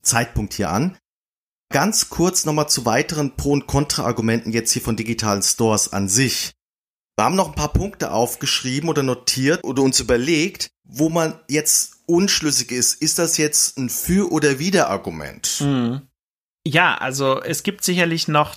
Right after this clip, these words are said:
Speaker 2: die ganze Geschichte rund um die Preisgestaltung. Einerseits hast du eben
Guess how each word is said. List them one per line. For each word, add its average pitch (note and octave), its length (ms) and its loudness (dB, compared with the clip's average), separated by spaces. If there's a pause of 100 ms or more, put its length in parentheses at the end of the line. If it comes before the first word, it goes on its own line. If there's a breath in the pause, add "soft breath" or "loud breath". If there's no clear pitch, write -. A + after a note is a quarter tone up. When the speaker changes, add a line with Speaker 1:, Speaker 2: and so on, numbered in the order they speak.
(120)
Speaker 2:
die C3+ 460 -2 (140)
ganze D3 280 0
Geschichte D3+ 480 0
rund C3+ 260 -4
um C3 60 -6
die B2 100 -6
Preisgestaltung. D3+ 1160 -2
Einerseits C#3 720 0
hast - 220 -2
du C#3+ 60 -4
eben A#2+ 500 -4